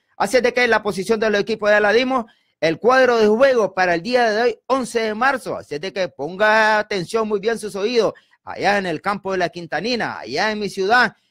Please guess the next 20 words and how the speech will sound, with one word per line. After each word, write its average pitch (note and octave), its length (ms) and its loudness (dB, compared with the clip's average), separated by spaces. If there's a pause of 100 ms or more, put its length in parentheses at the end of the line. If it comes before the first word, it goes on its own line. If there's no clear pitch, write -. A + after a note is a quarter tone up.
(480)
se - 120 -16
enfrentan G3 420 -2
el F3+ 140 -2
equipo F3+ 400 -4
J G3 360 -2
Amigos F#3+ 360 -2
versus G3+ 280 -2
Monseñor G3+ 440 -4
Lescano. G3+ 520 -2 (180)
En D3+ 140 -8
el C#3+ 120 -6
campo G3+ 320 -4
de G#3 80 -4
Nacal F#3+ 320 -4
Central, G3+ 560 -2 (420)
los C3 200 -4
Warriors F3 520 0
versus G3+ 320 -2
Hermanos F#3 400 -4
Rivas. G3+ 400 -2